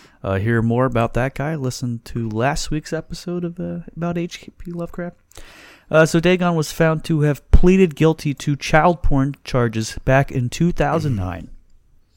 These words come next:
Uh, this was posted about on Reddit, uh, this whole, whole incident, uh, where they were kicked off the tour.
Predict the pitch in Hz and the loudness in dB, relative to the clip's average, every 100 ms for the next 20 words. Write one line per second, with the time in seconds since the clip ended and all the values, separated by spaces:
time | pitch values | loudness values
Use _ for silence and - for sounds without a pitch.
0 | _ _ _ - - - - - - - | _ _ _ -14 -12 -14 -6 -4 -4 -8
1 | _ - 98 92 90 90 110 165 175 175 | _ -4 -2 -2 -4 -2 -2 0 0 -2
2 | 160 - 165 - 160 160 160 143 143 131 | 2 4 4 4 0 2 2 2 2 4
3 | 123 170 - - - - - _ _ _ | 4 6 4 -2 -20 -20 -20 _ _ _
4 | _ 127 123 120 120 - 123 120 117 - | _ -2 0 0 -2 -2 -2 -2 -4 -8
5 | - 151 143 135 156 170 190 - - - | -2 0 2 0 -2 -4 -8 -14 -20 -20
6 | - 123 120 117 120 120 120 120 117 123 | -10 -4 -2 -2 -2 -2 -2 -4 -4 -8
7 | - - - - 143 143 131 - 131 143 | -12 -8 -6 -2 -2 -2 -6 -4 -2 -2